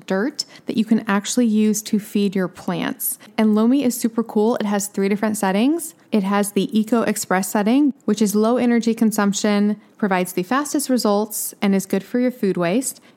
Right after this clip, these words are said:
It has the Lomi Approved setting, that's five to eight hours, and you can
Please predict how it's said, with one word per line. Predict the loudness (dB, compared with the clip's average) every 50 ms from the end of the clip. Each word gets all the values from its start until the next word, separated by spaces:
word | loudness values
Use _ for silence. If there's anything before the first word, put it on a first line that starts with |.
| -8 -4
It | 0
has | 2 2 0 2
the | 0 0 0 2
Lomi | 0 0 2 2 4 4 2 2 2 -2
Approved | -4 -6 -2 -2 0 0 0 0
setting, | 0 -2 0 0 2 2 2 2 0 0 -2
that's | -2 -2 -2 -2
five | -2 0 0 0 0
to | -2 -2 0
eight | 0 0 2 0
hours, | 0 2 2 0 0 -2 -2 -6 -16 _ _ -2
and | 2 2
you | 2 4
can | 4 0